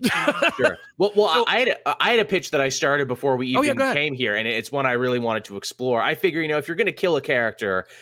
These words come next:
Speaker 2: and, like, actually maybe keep him dead, you gotta go back to the beginning. And when I mean the beginning for Joker, I don't mean Red Hood. I don't mean Killing Joke. I don't mean Ace Chemical. That shit's been done to death. I'm talking go back to his very first appearance, Batman number one from, like,
Speaker 1: Yeah.
Speaker 2: nineteen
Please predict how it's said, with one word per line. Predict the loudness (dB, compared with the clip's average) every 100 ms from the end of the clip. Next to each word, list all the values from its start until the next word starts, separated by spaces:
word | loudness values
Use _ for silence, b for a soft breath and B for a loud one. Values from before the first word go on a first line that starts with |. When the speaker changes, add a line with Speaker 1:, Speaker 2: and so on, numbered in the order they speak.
| B
Speaker 2:
and, | 0
like, | 0 0
actually | -2 -2 -2
maybe | -2 -2
keep | -4 -6 -4
him | -4
dead, | 0 -2 -4 b b -4
you | -2
gotta | 2 2 2
go | 0
back | 0 -2
to | -4
the | -10
beginning. | -10 -6 -6 -6 -8 -10 -4
And | -4 -4 -6 -2
when | 0
I | 2 2
mean | 2 0 -4
the | -12 -6
beginning | -4 -2 0 0
for | -2
Joker, | 0 -2 -2 -8 b -8
I |
don't | -6 -4
mean | -4
Red | -2 -2
Hood. | -4 -6 -6 -8 -8
I |
don't | -10 -10
mean | -14
Killing | -10 -12 -10
Joke. | -8 -6 -6 -6 -6
I |
don't | -6 -6 -6
mean | -10 -10 -8
Ace | -10 -10
Chemical. | -8 -8 -8 -8 -6 -8 -8
That | -4 -4 -4
shit's | -6 -6
been | -8 -8
done | -6 -6
to | -6
death. | -8 -8 _ B B _
I'm | -4 0
talking | 2 2 0 0
go | 2 2
back | 0 -2
to | -4
his | -6 -8
very | -8 -2 0 0 -2
first | -2 -2 -2 -4
appearance, | -4 -4 -4
Batman | 0 0 0 -2 0
number | -2 0 0
one | 0 -2 -2
from, | -6
like, | -6 -6
Speaker 1:
Yeah. | -6
Speaker 2:
nineteen | -6 -8